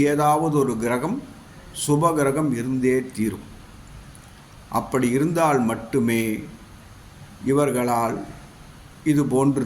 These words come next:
நாளும் தெரிந்து வைத்துக் கொள்ளக்கூடிய மனநிலை இருக்கும். நீங்கள் மேசம், சிம்மம், தனுசு என்பது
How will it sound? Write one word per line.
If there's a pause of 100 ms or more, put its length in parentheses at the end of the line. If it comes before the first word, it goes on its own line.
நாளும்
தெரிந்து
வைத்துக்
கொள்ளக்கூடிய (960)
மனநிலை (100)
இருக்கும். (4000)
நீங்கள் (120)
மேசம், (1080)
சிம்மம், (360)
தனுசு (120)
என்பது